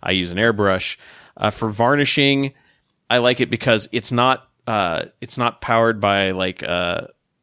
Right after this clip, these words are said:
a, a chemical propellant, which if you, uh, like, es-, especially let's say you have respiratory issues or you're really sensitive to chemicals. Like, my wife has, um, has bad asthma that can be triggered by chemical spray.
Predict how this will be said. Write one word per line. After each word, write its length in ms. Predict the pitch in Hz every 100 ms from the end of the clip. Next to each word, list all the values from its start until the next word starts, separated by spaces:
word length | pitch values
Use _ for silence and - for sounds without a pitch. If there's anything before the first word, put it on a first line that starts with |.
| -
a, 140 | 90 - 120
a 60 |
chemical 440 | - 117 127 135 147
propellant, 640 | 170 - 165 202 202 - _ _ _
which 520 | 110 107 - - - -
if 240 | 120 -
you, 300 | 123 127 123
uh, 320 | - - 110 90
like, 160 | 110
es-, 240 | - - -
especially 360 | 185 190 160
let's 200 | 131 151
say 80 | 165
you 220 | 131 127
have 480 | 120 120 107 98 104
respiratory 580 | 107 - 135 147 147 147
issues 320 | 139 151 131
or 80 | 98
you're 140 | 101
really 240 | 110 120 110
sensitive 400 | 113 110 104 98
to 40 |
chemicals. 460 | - 113 123 123 107
Like, 140 | 95 - -
my 180 | - 143
wife 460 | 147 135 139 139 -
has, 920 | 127 113 110 107 104 101 98 98 - -
um, 500 | 101 90 76 87 101 _ _ _ - -
has 220 | - 110 104
bad 580 | 117 101 180 - 131 117
asthma 320 | 117 120 110
that 140 | 101
can 80 | 104
be 100 | 101
triggered 420 | - 107 101 95
by 360 | 92 92 92 92
chemical 360 | - 110 -
spray. 460 | 90 - - - -